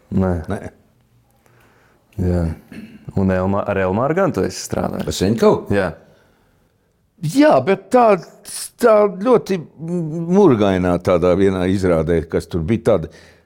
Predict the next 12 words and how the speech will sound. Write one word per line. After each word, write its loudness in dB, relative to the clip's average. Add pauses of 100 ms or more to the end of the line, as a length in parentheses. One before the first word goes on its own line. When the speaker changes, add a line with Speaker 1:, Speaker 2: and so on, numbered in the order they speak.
Speaker 2:
ne, 2
ne -2
tur, -2
ne -4
tur -2
ritīgi -2
sanāca, 0
vai, 0
ne, -6
Speaker 1:
Jā. 2
Speaker 2:
bet, -4
nu, -2